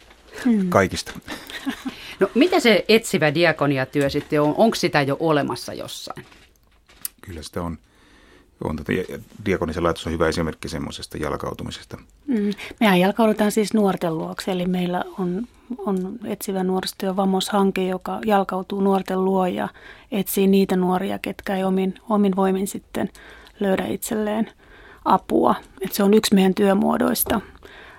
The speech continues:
Speaker 1: Sen lisäksi meillä on myös, äh, etsivä vanhustyö käynnistynyt, joka sitten etsii näitä vanhuksia, ketkä on esimerkiksi syrjäytynyt sinne kotiin tai on
Speaker 2: Mm.
Speaker 1: hyvin yksinäisiä, ja se on yksi työmuoto.
Speaker 3: Meillä oli, kun Ylellä oli tämä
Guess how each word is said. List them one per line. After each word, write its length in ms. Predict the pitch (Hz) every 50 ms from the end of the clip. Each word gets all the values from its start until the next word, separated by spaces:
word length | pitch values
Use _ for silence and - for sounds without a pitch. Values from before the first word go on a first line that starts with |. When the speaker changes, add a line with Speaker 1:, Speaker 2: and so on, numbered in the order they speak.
| _ _ - 294 - _ _
Speaker 1:
Sen 220 | - - 220 202 196
lisäksi 340 | 196 196 214 214 208 -
meillä 220 | 214 208 202 202 202
on 80 | 202 202
myös, 300 | 202 202 202 190 - -
äh, 320 | 269 262 262 370 302 233 220 - - - _ - - - - -
etsivä 400 | - 233 202 - - 208 233 214
vanhustyö 640 | 226 240 240 226 185 190 185 - - - 190 208 185
käynnistynyt, 680 | - 190 190 196 214 - - - - 208 226 220 190 - - - - -
joka 300 | 202 196 190 - 190 190
sitten 320 | - 233 - _ - 208
etsii 320 | 208 202 - - - 202 202
näitä 260 | 196 196 190 - 196
vanhuksia, 500 | 196 196 196 185 185 - - - 220 220
ketkä 280 | 233 214 - - - 208
on 60 | 208
esimerkiksi 500 | 202 - 208 202 - - - - - -
syrjäytynyt 480 | 220 208 208 208 208 196 - 214 214
sinne 200 | - - 226 226 - -
kotiin 420 | - - 95 - - 110 110 101
tai 220 | - 113 104 101 - - - - - - - - -
on 100 | 220 175
Speaker 2:
Mm. 60 | 202
Speaker 1:
hyvin 220 | 202 190 185 185
yksinäisiä, 800 | 185 180 - - 220 226 233 233 226 226 - - 214 226 226 226
ja 140 | 240 240 220 - - - - - - - - - - - -
se 120 | - -
on 120 | 185 190 202
yksi 200 | 196 - - -
työmuoto. 480 | 240 233 226 226 233 233 233 - - - - - - - _ - - - - - - - -
Speaker 3:
Meillä 240 | 196 202 202 190 190
oli, 240 | 185 180 170 - - - 131 135 147 151
kun 160 | - 185 185
Ylellä 220 | 180 175 156 156 151
oli 140 | 151 151
tämä 360 | 151 - 151 156 147 147 143